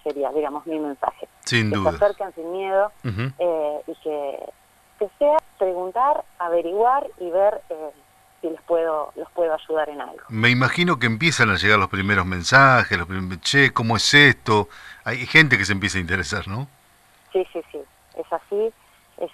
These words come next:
Speaker 1: así. Hay, este, personas que por lo pronto,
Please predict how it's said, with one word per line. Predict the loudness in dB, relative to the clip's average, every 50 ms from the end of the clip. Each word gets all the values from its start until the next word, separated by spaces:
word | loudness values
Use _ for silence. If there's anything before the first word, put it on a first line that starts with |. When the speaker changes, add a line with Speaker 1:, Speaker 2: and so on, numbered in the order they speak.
| -8
Speaker 1:
así. | -8 -8 _ -6 -4 -2 -2 -2 -2
Hay, | -2 -2 -2 -2 -2 -4 -6 -6
este, | -8 -10 -12 -14 -16 -12 -10 -10 -8 -8 -10 -12 -14 -14 -16 _ -6
personas | -6 -4 -4 -4 -4 -4 -4
que | -4 -6 -6
por | -4 -2 -2 -2
lo | -2 -4 -4
pronto, | -2 0 0 0 -2 -2 0 2 2 2 2 0